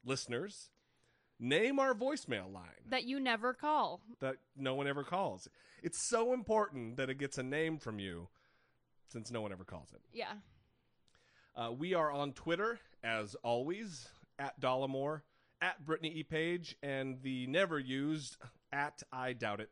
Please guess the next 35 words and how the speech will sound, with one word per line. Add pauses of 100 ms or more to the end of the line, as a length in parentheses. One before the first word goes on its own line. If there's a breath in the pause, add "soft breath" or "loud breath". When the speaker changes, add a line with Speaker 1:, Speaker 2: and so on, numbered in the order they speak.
Speaker 1:
Podcast. (1400 soft breath)
For
sure,
like
us
on
the
Facebook
page
so
you
can
interact
with
us
relative
to
some
of
the
stories
that
we
talk
about. (400 soft breath)
Um, (140)
so
I
think, (120)
you
know,
we've
kinda
covered
the,